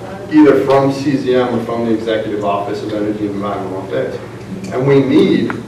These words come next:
to be M V P certified as a community. So thank you guys for partaking in that process. And out of that M V P, um,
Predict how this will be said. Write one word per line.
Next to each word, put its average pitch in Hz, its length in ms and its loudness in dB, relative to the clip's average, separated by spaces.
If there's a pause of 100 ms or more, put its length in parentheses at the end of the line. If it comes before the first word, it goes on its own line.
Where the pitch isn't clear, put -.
to 123 80 -8
be 127 160 0
M 123 260 -2
V 117 160 -4
P 120 240 -6
certified 107 500 0
as 104 160 0
a 104 140 -6
community. 120 580 -4
So 101 420 -2 (680)
thank 175 300 2
you 113 120 -2
guys 113 480 0
for 110 180 -10
partaking 110 460 -4
in 107 100 -2
that - 220 -4
process. - 600 -2
And 165 280 -6
out 185 200 4
of - 60 0
that 139 220 4
M 113 180 -2
V 110 220 -6
P, 107 420 -4
um, 98 400 -6